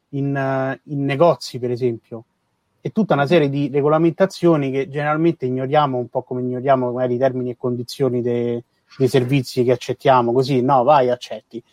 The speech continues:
Però in realtà intanto magari gli stai dando tutti i tuoi dati e tutto il resto. Quindi anche nei, nel caso dei giochi fisici, tecnicamente c'è comunque una licenza d'uso che è sempre, eh, che sostanzialmente mette il coltello, diciamo, dalla parte del manico del produttore, mai in quella dell'utenza.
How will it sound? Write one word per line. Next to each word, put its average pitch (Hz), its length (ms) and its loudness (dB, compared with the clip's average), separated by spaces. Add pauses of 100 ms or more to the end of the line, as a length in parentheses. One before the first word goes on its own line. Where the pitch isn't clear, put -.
(180)
Però 143 140 4
in 131 60 4
realtà 151 240 2
intanto 127 320 0
magari 127 260 -2
gli 117 100 -8
stai 127 200 -12
dando 127 200 0
tutti 135 220 -12
i 127 40 -8
tuoi 156 180 0
dati 127 480 4
e 117 80 -6
tutto 127 240 -10
il 120 100 -10
resto. - 380 -10 (580)
Quindi 151 360 4
anche 208 280 2
nei, 151 220 2
nel 147 180 -2
caso 170 220 2
dei 135 100 -2
giochi 147 260 -2
fisici, 131 380 -6
tecnicamente 165 800 -2
c'è 180 180 -4
comunque 143 400 -6
una 131 100 -10
licenza 147 420 -10
d'uso 143 320 -6
che 135 120 -6
è 123 60 -4
sempre, 160 580 0 (300)
eh, 135 420 4 (580)
che 139 120 -4
sostanzialmente 165 720 2
mette 160 260 0
il 135 60 -6
coltello, 151 400 0
diciamo, 143 240 -2
dalla 131 120 4
parte 143 260 0
del 135 80 -2
manico 156 200 0
del 131 140 -2
produttore, 127 600 -2
mai 131 300 -4
in 123 60 -6
quella 127 220 -6
dell'utenza. 120 600 -4